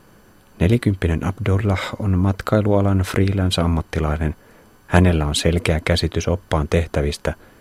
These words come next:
Asiakasta pitää kuunnella ja arvioida hänen tarpeensa ja kiinnostuksensa. Minun tapauksessani ensimmäinen tunti pitää saada levätä. Abdullah kertoo, kuinka vuonna tuhat yhdeksänsataakuusikymmentäyhdeksän satoi neljä viikkoa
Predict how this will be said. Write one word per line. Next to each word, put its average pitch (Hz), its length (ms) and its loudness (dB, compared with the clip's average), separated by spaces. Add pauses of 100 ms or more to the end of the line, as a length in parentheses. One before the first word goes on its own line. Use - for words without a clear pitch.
(360)
Asiakasta 95 600 0
pitää 113 380 -2
kuunnella 107 560 2
ja 98 220 2 (200)
arvioida 85 600 2
hänen 113 260 4
tarpeensa 104 560 4
ja 98 140 2
kiinnostuksensa. 80 840 0 (720)
Minun 98 240 8
tapauksessani 85 840 4
ensimmäinen 87 600 2
tunti 92 300 0
pitää 87 320 -2
saada 95 340 2
levätä. 78 400 2 (760)
Abdullah 90 560 2
kertoo, 92 460 2
kuinka 92 340 2
vuonna 90 380 4
tuhat 92 280 0
yhdeksänsataakuusikymmentäyhdeksän 90 1800 0
satoi 90 380 0
neljä 92 380 2
viikkoa - 500 -2